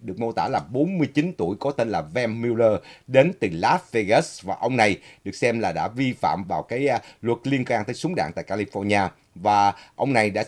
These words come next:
sử dụng, à, cái, à, passport và bằng lái giả cũng như là cái thẻ ký giả giả để mà có thể, à, vượt qua cái trạm kiểm soát trên. Tuy nhiên, ông ta đã bị bắt giữ và sau đó thì ông ta đã được đóng tiền tại ngoại, tại ngoại hầu tra lên tới năm ngàn Mỹ Kim.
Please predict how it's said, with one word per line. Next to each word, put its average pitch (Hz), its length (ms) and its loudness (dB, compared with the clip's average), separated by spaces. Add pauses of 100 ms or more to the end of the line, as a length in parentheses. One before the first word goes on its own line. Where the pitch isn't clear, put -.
sử 113 100 2
dụng, 107 340 -4
à, 101 180 0
cái, 131 260 -2
à, 120 160 4 (840)
passport 120 580 2
và 95 80 0
bằng 87 280 -6
lái 101 200 0
giả 101 420 0 (260)
cũng 127 180 -2
như 127 180 2
là 104 200 0
cái 127 160 -8
thẻ 92 200 -6
ký 147 200 -2
giả 110 200 -2
giả 92 380 0 (260)
để 95 160 -2
mà 110 200 -2
có - 120 -6
thể, 101 240 -2
à, 110 180 4
vượt 101 360 -6
qua 117 240 4
cái 131 140 -8
trạm - 140 -6
kiểm 85 200 -10
soát 147 200 -6
trên. 113 220 4
Tuy 135 140 -4
nhiên, 131 160 0
ông 123 160 -6
ta 113 100 2
đã 92 100 -2
bị 92 200 -6
bắt 117 280 -4
giữ 90 340 -2
và 87 240 4 (240)
sau 135 200 2
đó 123 220 4
thì - 80 -4
ông 90 140 -8
ta 107 140 0
đã 98 120 -4
được 107 220 -8
đóng 127 260 -4
tiền 98 180 -2
tại 80 180 -6
ngoại, 87 160 -6 (360)
tại 90 140 0
ngoại 95 160 -2
hầu 92 100 -4
tra 98 240 0
lên 104 200 -2
tới 123 140 -4
năm 139 300 0
ngàn 92 220 -2
Mỹ 92 80 -6
Kim. 110 300 2